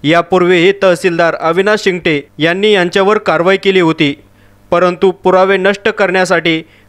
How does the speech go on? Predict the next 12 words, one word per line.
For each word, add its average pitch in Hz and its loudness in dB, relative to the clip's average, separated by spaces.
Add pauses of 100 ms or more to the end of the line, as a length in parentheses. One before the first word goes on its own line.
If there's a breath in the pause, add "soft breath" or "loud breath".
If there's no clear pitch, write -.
(100)
खड्डे 175 0
बुजविण्यात 196 0
आले 175 0
होते. 156 0 (580 soft breath)
सोमवारी 190 2
बोलेगावचे 202 0
तलाठी 180 0
वायकर 170 0
आप्पा 160 0 (300 soft breath)
व 170 0
ग्रामपंचायत 185 -2
उपसरपंच 190 -2